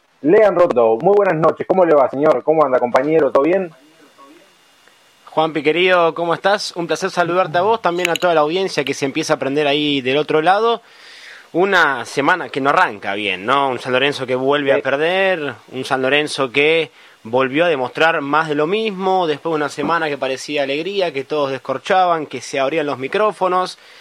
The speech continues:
Speaker 2: San Lorenzo ganó con gol de Cruz y otra vez dio un papel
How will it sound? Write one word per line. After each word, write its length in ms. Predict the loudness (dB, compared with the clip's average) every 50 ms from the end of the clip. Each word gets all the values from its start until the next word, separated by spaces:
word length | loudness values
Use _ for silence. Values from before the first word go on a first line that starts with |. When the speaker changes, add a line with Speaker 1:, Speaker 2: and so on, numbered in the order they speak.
| -20 -20 -14
Speaker 2:
San 180 | -4 -4 -2
Lorenzo 580 | -2 0 -2 -2 -4 -4 -4 -2 0 0 -2 -4 _ -20 _ _ _ _ _ -12
ganó 520 | -2 0 0 0 2 0 -2 -4 -4 -6 _ _ _
con 140 | -6 -4 -2
gol 140 | 0 0 0
de 100 | -2 -2
Cruz 420 | -2 -2 -2 -2 -4 -6 -16 -20 _ _ _
y 140 | -6 -2 -2
otra 240 | -2 0 0 -2 0
vez 380 | 0 0 0 -2 -4 -14 -14 -6
dio 220 | -2 0 2 2
un 220 | 2 0 -2 -2
papel 460 | 0 0 0 2 2 0 0 0 -2